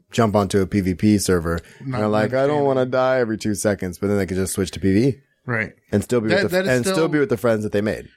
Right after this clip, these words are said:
Speaker 2: Right. That is still my least favorite experience I've ever had in the game. Because, I mean, I've been ganked everywhere. And there's certain, on every planet, there's certain points where you get ganked,
Speaker 1: Oh,
Speaker 2: right?
Speaker 1: yeah.
Speaker 2: But there was one guy on, uh, I mean, I, I say guy. It might have been a girl. I don't know. But the character was,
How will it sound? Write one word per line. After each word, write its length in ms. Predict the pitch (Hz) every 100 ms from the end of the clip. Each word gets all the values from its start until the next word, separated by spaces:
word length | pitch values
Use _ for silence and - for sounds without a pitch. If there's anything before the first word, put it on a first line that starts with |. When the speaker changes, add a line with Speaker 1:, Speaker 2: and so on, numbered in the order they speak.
| -
Speaker 2:
Right. 200 | 151 135
That 160 | 143 185
is 120 | 196
still 200 | - 170
my 180 | 151 127
least 520 | 120 127 143 160 -
favorite 420 | - 147 135 127
experience 460 | 127 - 131 127 131
I've 100 | 120
ever 200 | 117 120
had 160 | 123
in 80 | 117
the 80 | 117
game. 260 | 117 117
Because, 260 | 127 131 196
I 60 | 220
mean, 160 | 240
I've 140 | 247 247
been 180 | 185
ganked 320 | 139 123 123 135
everywhere. 340 | 123 123 127
And 80 | 131
there's 140 | 156
certain, 380 | - 202 143 135 - - _
on 100 | 175
every 220 | 202 180 143
planet, 400 | - 143 131 117
there's 220 | 127 120
certain 260 | 156 120
points 560 | 110 135 127 117 - - -
where 180 | 131
you 140 | 127 117
get 180 | 113 110
ganked, 340 | 117 104 -
Speaker 1:
Oh, 60 | 151
Speaker 2:
right? 120 | 101
Speaker 1:
yeah. 100 | 71
Speaker 2:
But 160 | 120 - - - - _
there 160 | - 160
was 160 | 165 123
one 440 | 120 131 160 190
guy 680 | 135 127 143 107 82 120 107 _
on, 560 | 131 131 123 120 120 120
uh, 560 | 110 113 110 104 110 107 110 - _ - 95 110 143 -
I 60 |
mean, 300 | 135 120 113
I, 300 | 104 113 107
I 40 | 110
say 220 | 113 110
guy. 220 | 107 107
It 100 | 107
might 140 | 117 117
have 80 |
been 120 | 113 113
a 40 |
girl. 200 | 110 117
I 40 | 113
don't 100 | 117
know. 140 | 113
But 160 | 107 -
the 80 |
character 320 | 113 127 123 117
was, 160 | 113